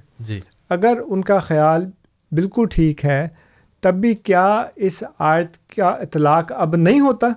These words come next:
Speaker 1: ٹھیک ہے۔
Speaker 2: کیا یہ اس دور تک تھی،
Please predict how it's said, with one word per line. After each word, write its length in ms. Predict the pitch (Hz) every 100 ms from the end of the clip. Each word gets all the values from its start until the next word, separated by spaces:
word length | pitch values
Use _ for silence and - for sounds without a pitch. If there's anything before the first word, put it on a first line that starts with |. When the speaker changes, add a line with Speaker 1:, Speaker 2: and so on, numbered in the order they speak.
| - _ _
Speaker 1:
ٹھیک 240 | - 117 -
ہے۔ 60 | - _ _ _ _ _ _ _ _ _ _ _
Speaker 2:
کیا 140 | - 190
یہ 180 | 214 220
اس 160 | 208
دور 280 | 156 160 180
تک 300 | 185 220 208
تھی، 400 | - 202 220 226